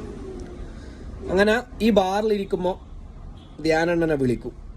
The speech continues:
ഇത്ര എന്തോ ഒരു പൈസക്കാറ്റം ചോദിച്ചിട്ട്. അപ്പോൾ ധ്യാനണ്ണ, "എൻ്റെ കയ്യിൽ പൈസയൊന്നുമില്ല." "ജോബ് ഉണ്ടോ?" "എനിക്ക് ജോബും ഇല്ല" എന്നൊക്കെ പറഞ്ഞ് കട്ടാക്കും. അപ്പോൾ ബാറിലിരിക്കും, വീണ്ടും വിളിക്കും. വിളിച്ചിട്ട് പറയും, "അണ്ണാ കട്ടാക്കല്ല, ഞാൻ അതൊന്നും പറയാനല്ല വിളിച്ചത്.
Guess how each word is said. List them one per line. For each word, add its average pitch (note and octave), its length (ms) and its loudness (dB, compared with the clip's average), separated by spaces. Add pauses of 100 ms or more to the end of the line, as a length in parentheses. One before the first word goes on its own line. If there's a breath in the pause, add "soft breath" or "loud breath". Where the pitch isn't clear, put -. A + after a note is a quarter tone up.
(680)
ഇത്ര D3 160 -2 (400)
എന്തോ E3 200 0
ഒരു D#3 80 2 (100)
പൈസക്കാറ്റം C#3 600 4
ചോദിച്ചിട്ട്. - 400 -6 (1200)
അപ്പോൾ F#3 260 0
ധ്യാനണ്ണ, F3 360 6 (440)
"എൻ്റെ E3 220 6
കയ്യിൽ D#3 160 8 (100)
പൈസയൊന്നുമില്ല." C#3 600 4 (480)
"ജോബ് E3 300 10
ഉണ്ടോ?" D#3 240 6
"എനിക്ക് C3+ 240 0
ജോബും C#3 300 6
ഇല്ല" C3 100 4
എന്നൊക്കെ A#2+ 260 4
പറഞ്ഞ് A#2+ 220 4
കട്ടാക്കും. A#2 460 2 (920 loud breath)
അപ്പോൾ E3+ 220 2
ബാറിലിരിക്കും, F3 600 4
വീണ്ടും D3+ 280 6
വിളിക്കും. C3 260 6
വിളിച്ചിട്ട് C#3 320 2
പറയും, D3+ 240 6
"അണ്ണാ D3 260 2
കട്ടാക്കല്ല, C3 480 4 (120)
ഞാൻ C3 180 2
അതൊന്നും C#3 340 2
പറയാനല്ല B2 460 2 (100)
വിളിച്ചത്. G#2 400 -2